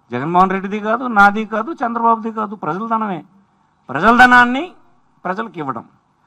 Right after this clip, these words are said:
అయితే ఎవరికి ఇవ్వాలి, ఎవరికి ఇవ్వాల్సిన అవసరం ఉంది, అలాంటి అవసరం సాయం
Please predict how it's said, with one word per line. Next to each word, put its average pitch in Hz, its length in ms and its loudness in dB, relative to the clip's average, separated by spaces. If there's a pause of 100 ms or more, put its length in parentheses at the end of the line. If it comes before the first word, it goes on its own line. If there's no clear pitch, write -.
(200)
అయితే 247 140 -6
ఎవరికి 233 400 4
ఇవ్వాలి, 190 360 0 (640)
ఎవరికి 208 340 -4
ఇవ్వాల్సిన 233 380 2
అవసరం 196 260 -8
ఉంది, 135 260 -14 (760)
అలాంటి 196 320 6
అవసరం 247 480 4
సాయం 214 400 4